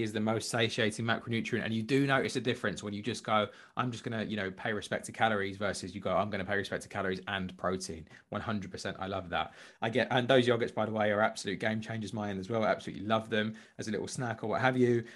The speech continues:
Um, I guess the only thing about them is a lot of people are like, "Oh, I'm, you know, dairy messes me up." So for them, it probably wouldn't be the go. Um, but to touch on your point as about, like, the, you know, after a meal, having that sort of diet drink, I'm exactly the same. If I'm, you know, the danger point for me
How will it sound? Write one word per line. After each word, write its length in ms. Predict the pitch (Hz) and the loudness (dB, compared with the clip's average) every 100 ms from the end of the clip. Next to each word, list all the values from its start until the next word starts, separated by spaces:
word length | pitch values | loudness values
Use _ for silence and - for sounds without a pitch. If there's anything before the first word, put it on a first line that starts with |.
| - - | -20 -4
Um, 440 | 131 123 110 107 - _ | 2 2 2 0 -4 _
I 80 | 123 | -2
guess 240 | 123 123 - | 2 2 2
the 200 | 139 135 | 0 4
only 320 | 135 131 127 | 4 4 2
thing 220 | 123 123 | 2 4
about 300 | 117 113 - | 8 8 6
them 240 | 135 123 | 2 4
is 100 | 120 | 2
a 40 | 120 | 4
lot 120 | 120 | 4
of 60 | - | 4
people 360 | 127 120 117 | 0 0 0
are 40 | 113 | 2
like, 240 | 107 107 | 2 2
"Oh, 300 | 113 113 104 | 0 0 0
I'm, 340 | 95 104 101 95 | -2 -4 -6 -8
you 160 | - 110 | -8 -4
know, 140 | 98 | -4
dairy 420 | 92 113 117 117 107 | -2 0 2 2 0
messes 320 | 104 - 95 | -2 -2 -4
me 100 | 98 | -2
up." 220 | 92 - | -2 -2
So 160 | - 95 | -4 -6
for 100 | 101 | -2
them, 220 | 110 107 | -2 0
it 140 | - | -4
probably 260 | - 101 101 | -6 -6 -4
wouldn't 240 | 101 92 | -4 -4
be 80 | 98 | -6
the 100 | 95 | -4
go. 320 | 92 107 170 - - _ - | 0 4 2 0 -12 _ 2
Um, 360 | 117 113 107 - | 4 4 0 -2
but 180 | 123 - | -2 0
to 100 | - | 0
touch 240 | 147 - | 0 0
on 60 | 120 | -2
your 140 | 113 | -2
point 320 | 107 147 131 | -2 -2 -2
as 160 | 98 110 | -2 -4
about, 280 | 107 110 104 | -2 0 0
like, 280 | 104 - | -2 -2
the, 300 | - 107 104 - - - - _ _ _ _ _ 117 | -2 0 0 -4 -14 -20 -20 _ _ _ _ _ -6
you 100 | 117 | -2
know, 180 | 104 - | 0 4
after 380 | 127 123 - 104 | 4 4 0 -2
a 40 | |
meal, 440 | 110 120 101 92 - | 0 0 -2 -4 -6
having 260 | - 113 110 | -6 -2 -2
that 140 | 73 | -2
sort 140 | 82 | -4
of 80 | 95 | -4
diet 260 | 110 104 - | 0 2 0
drink, 260 | 101 78 - | -4 -6 -4
I'm 140 | 113 | -4
exactly 360 | 113 110 113 110 | -2 -4 -4 -6
the 100 | 101 | -8
same. 320 | - 98 92 - | -4 -4 -6 -8
If 160 | 92 | -6
I'm, 360 | 117 117 110 - | -2 -2 -4 -8
you 100 | - | -6
know, 100 | 113 | -4
the 120 | 104 | -4
danger 480 | 110 123 135 147 135 | 0 2 4 2 2
point 280 | - 131 127 | 0 -2 -4
for 100 | 123 | -4
me 440 | 123 107 110 160 | -2 0 -2 -4